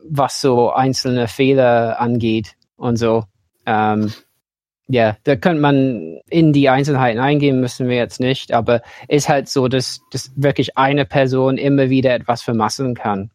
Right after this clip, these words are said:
bei diesem Endkampf. Und das finde ich, ich weiß, dass die das mögen bei Bungie irgendwie, so diese, die das keine sich einfach ausruhen kann. Ich find's einfach unrealistisch und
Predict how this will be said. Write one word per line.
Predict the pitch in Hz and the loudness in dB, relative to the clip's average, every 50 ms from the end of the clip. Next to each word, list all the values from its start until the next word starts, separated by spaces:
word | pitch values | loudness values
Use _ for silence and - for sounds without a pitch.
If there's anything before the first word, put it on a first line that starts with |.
| _ | _
bei | - 110 110 | -2 -2 0
diesem | 104 113 113 117 - | 0 -2 -4 -4 -4
Endkampf. | 107 107 107 120 117 - - 110 101 104 107 104 - _ _ _ _ - - - - - - | -6 -4 -4 -4 -6 -6 -6 -6 -6 -6 -6 -10 -12 _ _ _ _ -20 -20 -20 -20 -20 -10
Und | - - | -2 0
das | 135 147 151 - - _ - | 2 2 2 0 -4 _ -6
finde | - 147 160 160 160 160 160 156 156 | -2 2 4 4 4 4 4 4 4
ich, | 156 147 - - - - - - | 4 2 0 -4 -10 -10 -8 -6
ich | 151 135 - | -6 -4 -2
weiß, | - 143 147 160 151 - - _ _ _ _ _ | 0 0 0 0 -2 -6 -12 _ _ _ _ _
dass | - 151 - | -6 -6 -2
die | - 151 | -2 0
das | 139 143 131 - | 0 0 0 0
mögen | 139 127 131 147 170 185 185 185 180 - | 0 2 2 2 0 0 -2 -2 -2 0
bei | 190 175 | 0 2
Bungie | 160 175 165 165 170 160 175 170 165 | 2 2 2 2 2 0 0 0 0
irgendwie, | 160 151 160 165 170 165 170 170 175 175 - _ _ _ _ - | 2 2 2 2 2 2 2 0 0 0 -4 _ _ _ _ -10
so | - - 151 | -4 -2 0
diese, | 139 151 147 143 139 139 | 2 2 2 2 0 0
die | 147 147 135 | 0 0 0
das | 135 127 - | 0 -2 -4
keine | - - 135 131 143 143 143 143 | -2 -2 0 0 0 0 0 -2
sich | 135 139 127 - | -2 -4 -4 -4
einfach | 127 123 - - - | -4 -4 -4 -2 0
ausruhen | - - 131 - - 147 147 147 143 | 0 0 0 0 0 0 0 0 0
kann. | 131 - 143 131 131 135 131 _ _ _ _ _ _ _ _ _ _ - | 0 0 0 0 0 -2 -4 _ _ _ _ _ _ _ _ _ _ -8
Ich | 127 120 - | -6 -4 0
find's | - 156 143 131 | 0 2 2 2
einfach | 139 131 123 - 127 | 2 0 0 -2 -2
unrealistisch | - 113 113 120 120 117 117 107 107 107 101 - - 113 113 113 - - _ _ _ _ _ _ | -2 -2 -2 0 0 0 0 0 -2 -4 -6 -4 -4 -4 -4 -4 -6 -12 _ _ _ _ _ _
und | - 110 110 110 113 110 110 101 - - | -8 -6 -4 -2 -2 -2 -4 -6 -10 -16